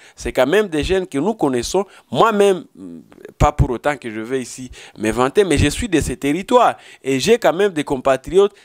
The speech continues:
qui sont sur place. Je vis à Goma, mais je suis en alerte et je suis vraiment à la page par rapport à ce qui se passe là-bas. On essaie un peu de collaborer avec les vrais compatriotes, pas ceux qui jouent le jeu,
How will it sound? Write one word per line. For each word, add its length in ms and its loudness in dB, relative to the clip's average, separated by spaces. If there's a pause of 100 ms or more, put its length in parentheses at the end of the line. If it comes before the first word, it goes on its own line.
(160)
qui 180 2
sont 160 2
sur 260 -6
place. 400 2 (200)
Je 160 -6
vis 240 0
à 60 2
Goma, 380 0 (240)
mais 140 -4
je 140 -2
suis 340 0
en 140 2
alerte 420 -2 (240)
et 140 -6
je 80 -2
suis 240 -6
vraiment 400 2
à 60 2
la 140 4
page 280 0
par 160 -8
rapport 260 -8
à 60 -6
ce 80 -2
qui 100 -16
se 140 -6
passe 260 -4
là-bas. 300 -8 (260)
On 100 -4
essaie 280 2
un 100 2
peu 220 0 (240)
de 80 -2
collaborer 500 2
avec 320 0
les 120 -2
vrais 220 0
compatriotes, 760 -2 (300)
pas 240 4
ceux 320 0
qui 300 -10
jouent 200 -6
le 140 2
jeu, 240 0